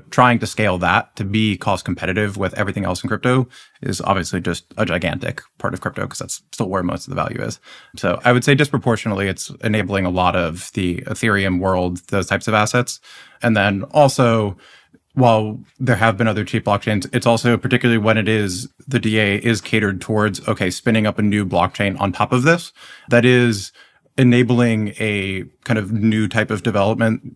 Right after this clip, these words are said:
that wasn't really possible before, where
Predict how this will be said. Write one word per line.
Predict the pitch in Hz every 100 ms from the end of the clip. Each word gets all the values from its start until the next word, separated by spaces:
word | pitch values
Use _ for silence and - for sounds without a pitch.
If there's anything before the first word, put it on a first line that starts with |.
| - 113
that | 104
wasn't | 101 104 110 120
really | 127 123
possible | 120 - 135
before, | 131 160 160 - - -
where | 92 101 101 98